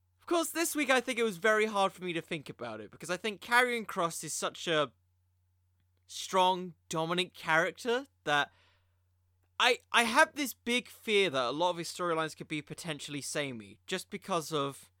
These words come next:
his size, his physique, his look, and I'm not saying it's a bad thing.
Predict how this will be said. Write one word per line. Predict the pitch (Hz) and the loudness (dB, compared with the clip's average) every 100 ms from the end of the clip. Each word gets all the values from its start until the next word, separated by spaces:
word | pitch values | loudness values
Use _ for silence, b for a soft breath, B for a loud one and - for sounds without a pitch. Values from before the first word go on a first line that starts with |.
| _ _ _ - | _ _ _ -12
his | 135 | -10
size, | - - 220 208 202 202 196 - | -8 4 8 10 10 4 -2 -8
his | 151 - | -10 -12
physique, | 127 131 190 196 | -14 -6 -4 -4
his | - 143 - | -6 -12 -6
look, | 175 190 | -4 -2
and | |
I'm | 233 | 0
not | 311 277 | 2 2
saying | - 220 190 | 2 0 0
it's | 170 | -4
a | 139 | -4
bad | 117 143 208 269 - | -2 4 6 6 0
thing. | - 107 - | -16 -18 -18